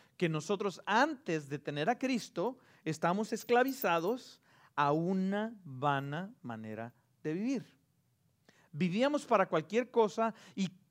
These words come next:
y buscábamos el sentido de nuestra vida en esas cosas que son vanas. Y nuestro enfoque, nuestras metas,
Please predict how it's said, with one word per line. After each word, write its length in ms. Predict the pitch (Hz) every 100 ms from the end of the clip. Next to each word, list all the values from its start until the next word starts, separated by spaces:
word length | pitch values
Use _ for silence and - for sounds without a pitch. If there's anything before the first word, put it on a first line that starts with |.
| -
y 120 | 208
buscábamos 600 | 175 185 - 240 254 233
el 100 | 214
sentido 580 | 190 180 170 240 277 294 _
de 120 | - 170
nuestra 280 | 208 269
vida 340 | 269 214 202 226 - _ -
en 180 | 170
esas 360 | 170 170 180 -
cosas 460 | - 208 - 226 -
que 120 | 208
son 340 | - 196 226 - _ -
vanas. 480 | 214 285 233 131 - _ _ _ _ _ _ _ _ -
Y 100 | 190
nuestro 280 | 208 202 202
enfoque, 540 | - 262 285 302 294
nuestras 320 | 202 226 262 240
metas, 480 | 247 226 240 -